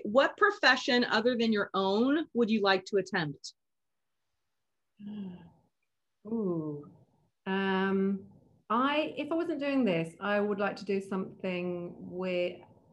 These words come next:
Speaker 2: outdoors. So
Speaker 1: Oh.
Speaker 2: with nature or something, gardening.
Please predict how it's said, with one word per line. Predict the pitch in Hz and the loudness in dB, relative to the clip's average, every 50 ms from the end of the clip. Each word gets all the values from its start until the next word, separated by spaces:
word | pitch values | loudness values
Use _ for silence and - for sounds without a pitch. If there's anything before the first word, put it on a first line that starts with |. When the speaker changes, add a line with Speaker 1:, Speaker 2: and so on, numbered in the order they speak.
| - _ _ | -20 _ _
Speaker 2:
outdoors. | - 190 196 - - - - - 190 175 165 160 160 156 - - - - _ _ _ _ _ _ _ _ _ _ _ _ _ _ _ _ _ _ _ _ _ _ - | -4 -4 -4 -4 -4 -8 -4 -2 0 0 0 0 -4 -8 -12 -16 -20 -20 _ _ _ _ _ _ _ _ _ _ _ _ _ _ _ _ _ _ _ _ _ _ -4
So | 202 185 185 180 180 180 180 175 175 175 170 175 180 180 - | -2 0 0 2 2 2 2 2 0 0 -4 -4 -6 -8 -12
Speaker 1:
Oh. | - - - _ _ _ _ _ _ _ _ _ _ _ - | -18 -20 -20 _ _ _ _ _ _ _ _ _ _ _ -16
Speaker 2:
with | 196 185 196 190 185 | -6 -4 -2 -2 0
nature | 208 196 185 185 - - - - 151 | 0 -2 -2 -2 -4 -6 -8 -8 -8
or | 151 | -6
something, | 165 - 165 165 - 160 151 151 151 151 - - | -6 -6 -8 -8 -8 -8 -8 -8 -10 -12 -12 -10
gardening. | - 160 - 180 190 - - 170 170 170 185 196 - | -8 -6 -4 -4 -6 -6 -8 -8 -8 -8 -10 -10 -10